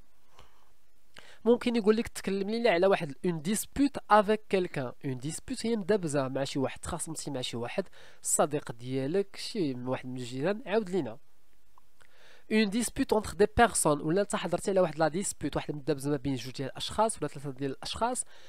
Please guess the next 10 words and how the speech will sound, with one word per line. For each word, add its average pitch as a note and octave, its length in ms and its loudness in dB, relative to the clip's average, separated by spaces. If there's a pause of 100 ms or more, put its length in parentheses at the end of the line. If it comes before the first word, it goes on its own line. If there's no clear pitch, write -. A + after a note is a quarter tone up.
(200)
عاود A3 220 2
لينا D#3 360 -2 (420)
امتى، F3 460 0 (280)
فين، A3 460 0 (260)
علاش، E3+ 600 4 (360)
س-، - 220 -4 (300)
س-، E3 140 -8
يعني F#3 160 -2
السبب، E3 500 4
النتيجه، D#3+ 880 2